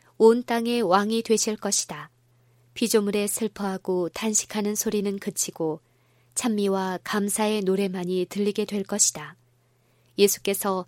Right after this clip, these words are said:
하늘 아버지의 영광으로 거룩한 천사들과 함께 오실 때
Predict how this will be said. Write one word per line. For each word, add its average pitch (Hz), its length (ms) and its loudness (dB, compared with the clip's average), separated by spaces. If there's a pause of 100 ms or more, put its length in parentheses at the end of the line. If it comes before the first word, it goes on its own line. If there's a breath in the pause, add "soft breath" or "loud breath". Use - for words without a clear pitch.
(280 soft breath)
하늘 240 300 0
아버지의 214 540 2
영광으로 185 680 -2 (340 soft breath)
거룩한 208 500 2
천사들과 220 680 -2
함께 233 320 -2
오실 202 380 2
때 160 360 -4